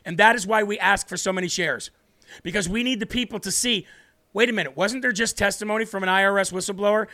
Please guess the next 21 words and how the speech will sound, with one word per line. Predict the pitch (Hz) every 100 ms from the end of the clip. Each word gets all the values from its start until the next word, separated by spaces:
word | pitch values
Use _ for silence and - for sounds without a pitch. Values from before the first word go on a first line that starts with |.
| - -
an | 170
F | 180
B | 190
I | 190
whistleblower | 185 185 190 208 214
that | 180 -
says | 190 185 - - _ _ _ -
something | - 202 196
to | 190
the | 185
contrary?" | 175 180 190 208 214 220 _ _ _ _ _ _
It's | -
exactly | 139 175 180 185 165
right. | 185 147 - _ _ _ _ _ _ -
We're | 151
waking | 180 190 208
them | 202
up | 185 -
piece | - 196 180
by | - 170 170 165 _ _ _
piece. | 165 127 - -